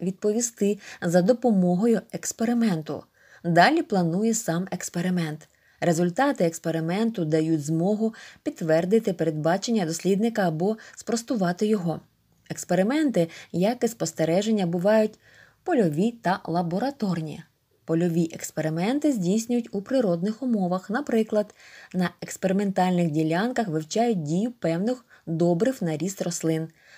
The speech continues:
Лабораторні експерименти проводять у спеціально обладнаних приміщеннях, лабораторіях.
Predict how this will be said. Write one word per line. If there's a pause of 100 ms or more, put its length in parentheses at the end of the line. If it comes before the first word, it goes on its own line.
(120)
Лабораторні
експерименти
проводять
у
спеціально
обладнаних
приміщеннях, (120)
лабораторіях.